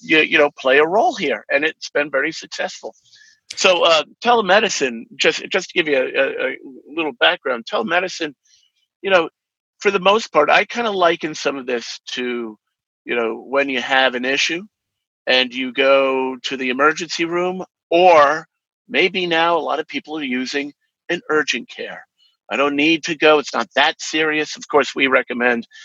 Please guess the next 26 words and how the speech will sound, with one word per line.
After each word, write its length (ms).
uh, 220
if 80
anybody 380
has 180
anything 340
challenging, 500
obviously 460
call 240
your 140
doctor, 340
go 140
to 80
the 80
emergency 500
room. 300
But, 260
um, 380
you 80
know, 160
urgent 360
care 300
has 380
really 480
evolved. 640
Telemedicine 800
is 260